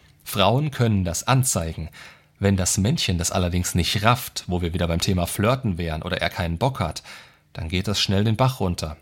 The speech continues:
Oder wenn der Sex mechanisch wird, weil man das Gefühl hat, jetzt performen zu müssen.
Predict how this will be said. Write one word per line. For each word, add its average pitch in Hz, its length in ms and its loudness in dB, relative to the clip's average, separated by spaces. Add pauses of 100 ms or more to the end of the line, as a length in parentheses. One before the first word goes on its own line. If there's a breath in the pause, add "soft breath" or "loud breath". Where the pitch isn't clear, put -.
(160)
Oder 107 220 4
wenn 95 80 2
der 92 100 0
Sex - 240 -2
mechanisch 98 600 0
wird, 80 300 -8
weil 85 100 0
man 82 100 0
das - 140 -6
Gefühl 110 320 2
hat, 95 100 0
jetzt - 160 -6
performen 98 400 0
zu - 140 -8
müssen. 78 320 -6